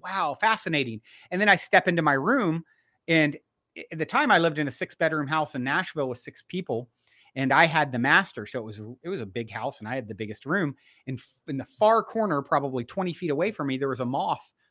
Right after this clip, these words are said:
flying in the corner. And I thought, "Well, if this guy in the book can do it and it's true, let me try it." And I held my hands out and said, "Moth, come to, you know, come land in my hand." It instantly flew across the room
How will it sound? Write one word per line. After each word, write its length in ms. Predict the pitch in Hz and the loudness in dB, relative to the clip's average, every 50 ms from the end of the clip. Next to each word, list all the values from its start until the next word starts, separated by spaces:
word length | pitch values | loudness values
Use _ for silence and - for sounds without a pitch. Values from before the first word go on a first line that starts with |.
| _ _ _ _ _ _ _ _ - | _ _ _ _ _ _ _ _ -16
flying 400 | - - 123 120 127 139 135 143 | -12 -8 -4 -2 0 0 0 0
in 80 | 147 | -2
the 40 | 151 | -2
corner. 380 | 147 - 247 254 165 110 82 - _ _ _ _ _ _ | -4 -4 -4 -4 -4 -6 -8 -12 _ _ _ _ _ _
And 100 | 135 131 | 2 2
I 100 | 135 127 | 2 4
thought, 280 | - - 147 147 - 123 | 4 2 2 2 2 2
"Well, 320 | 127 151 185 240 247 - - | 4 4 6 4 2 -2 -10
if 100 | 120 - | -10 -8
this 140 | 170 185 - | -8 -4 4
guy 140 | - 214 202 | 6 6 6
in 100 | 185 170 | 6 4
the 40 | 151 | 2
book 220 | 165 226 233 - | 2 0 0 0
can 100 | - 196 | -2 0
do 140 | 175 180 190 | 2 2 2
it 60 | 202 | 2
and 100 | - 151 | 0 -2
it's 160 | 151 - - | -6 -8 -8
true, 220 | - - 262 254 185 | -4 -2 0 2 2
let 120 | 170 175 | 2 2
me 120 | 196 196 | 2 0
try 260 | - - 262 262 220 151 | 4 8 10 10 10 8
it." 160 | 117 95 - _ - - - - - | 6 0 -6 _ -20 -20 -20 -14 -6
And 80 | 110 123 | -4 -2
I 60 | 139 | 0
held 240 | - 180 196 190 180 | 4 4 4 4 4
my 100 | 180 160 | 2 0
hands 320 | 151 175 214 220 202 160 | 0 0 0 -2 0 2
out 160 | 160 151 170 | 2 2 2
and 80 | 151 135 | 0 -2
said, 160 | - 131 110 | -6 -6 -4
"Moth, 340 | 120 139 147 165 160 - - | 0 2 2 2 0 -2 -6
come 220 | - 180 175 170 | -8 -6 -4 -4
to, 100 | 160 160 156 156 | -4 -6 -6 -4
you 100 | 143 131 | -4 -4
know, 120 | 113 110 | -4 -6
come 240 | 110 - 151 160 180 | -2 -2 -2 0 2
land 260 | 151 156 175 190 180 | 2 2 2 2 0
in 100 | 180 180 | 0 2
my 140 | 180 170 165 | 2 2 4
hand." 320 | 165 190 170 123 101 92 - _ _ _ _ _ | 2 2 0 0 -2 -6 -10 _ _ _ _ _
It 140 | 170 170 - _ _ _ _ | -6 -6 -6 _ _ _ _
instantly 760 | 208 233 277 339 349 294 - - - 196 170 - 175 160 135 | 0 0 2 2 2 0 -2 -4 -4 -4 -2 0 0 0 0
flew 260 | 131 - 180 175 170 | 0 0 2 2 2
across 320 | 160 - 170 151 120 - | 4 2 2 2 2 0
the 80 | - 139 | -4 -2
room 360 | 135 185 208 165 143 147 151 | 0 0 0 0 -2 -4 -6